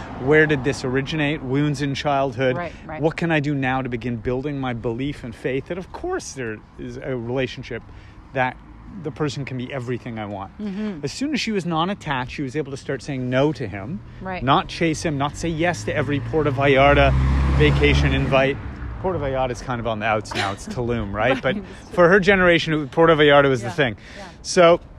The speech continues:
Speaker 1: she was able to start keeping her boundaries, okay? Wasn't, "But I miss him. I want, what am I gonna do on a Friday night? Oh,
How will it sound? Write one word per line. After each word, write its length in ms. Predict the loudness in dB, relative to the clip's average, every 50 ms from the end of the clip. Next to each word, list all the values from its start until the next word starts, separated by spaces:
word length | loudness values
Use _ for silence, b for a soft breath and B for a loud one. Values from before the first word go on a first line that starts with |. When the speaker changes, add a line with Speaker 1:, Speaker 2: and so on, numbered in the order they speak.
| -20 -20 -20 -20 -20 -20 -18 -10 -6
Speaker 1:
she 200 | -4 0 2 2
was 200 | 4 4 6 6
able 180 | 6 6 4 2
to 80 | 0
start 400 | -2 2 2 2 2 2 0 -6
keeping 380 | -8 -4 -4 -2 0 0 0 2
her 120 | 2 2
boundaries, 600 | 2 2 2 2 0 0 -2 -2 -2 -4 -8 -12 -16 -18 -20 -20 -20 -20 -20 -20 -20 -20 -20 -20 -10
okay? 340 | -6 -4 -2 0 -2 -2 -4 B B B B B B B B B -16 -12
Wasn't, 540 | -8 0 4 6 6 6 4 2 0 -2 -4 -10 -18 -20 -20 -20 -20 -14 -8
"But 160 | -6 -2 0
I 100 | 0 0
miss 320 | 0 0 -2 -2 -2 -2
him. 160 | -2 -2 -2 0
I 80 | 0
want, 240 | 0 0 0 0 0
what 80 | 0 0
am 80 | 0
I 60 | 0
gonna 160 | 0 0 0 0
do 180 | 0 0 2
on 80 | 2 2
a 60 | 0
Friday 480 | -2 -2 -2 0 0 0 0 -2 -2 -4
night? 160 | -4 -6 -4
Oh, 600 | -4 -4 -4 -2 -2 -2 -4 -2 -4 -4 -4 -4